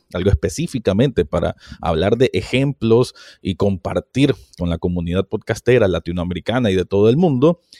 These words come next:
Y Caso sesenta y tres va a tener un espacio.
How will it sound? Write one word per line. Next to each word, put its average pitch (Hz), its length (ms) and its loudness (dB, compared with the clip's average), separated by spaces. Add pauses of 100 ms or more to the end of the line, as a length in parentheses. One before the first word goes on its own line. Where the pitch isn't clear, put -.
(160)
Y 143 260 2 (240)
Caso 117 240 2
sesenta 98 340 0
y 85 40 -4
tres 117 180 4
va 117 420 -2
a 90 100 -2
tener 101 380 0 (320)
un 151 260 4
espacio. 151 640 0